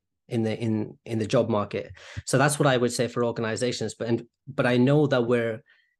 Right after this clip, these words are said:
you know, although we're all campaigning for this, we're a long way away from organizations stopping this completely. So for anyone listening who is maybe looking for a job or a candidate, what I would say is,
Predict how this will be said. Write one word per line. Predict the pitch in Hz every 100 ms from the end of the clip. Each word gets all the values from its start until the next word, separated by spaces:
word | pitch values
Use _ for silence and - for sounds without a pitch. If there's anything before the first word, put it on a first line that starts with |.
| _ _
you | -
know, | 113 110 -
although | - 120 127
we're | 123 123
all | 120
campaigning | 117 123 110 120 117 120
for | 123
this, | 120 120 -
we're | 113 110
a | 113
long | 117 113 117
way | 110 110
away | 110 110
from | 110 110 107 -
organizations | 110 107 113 107 113 107 107 104
stopping | - 107 - 107
this | 104
completely. | - 104 131 - 110 107 - - - - _
So | - 123 113 110 - _ _ -
for | - 139
anyone | 127 123 120
listening | 120 - 120 117 -
who | 120 120 120
is | 117 110 110 104 - - _ -
maybe | 120 107
looking | 117 143 127
for | -
a | 127
job | - 123 151 156 _ _ -
or | 107
a | 101
candidate, | - 139 117 107 113 -
what | 113
I | 110
would | 117
say | - 120 113
is, | 110 104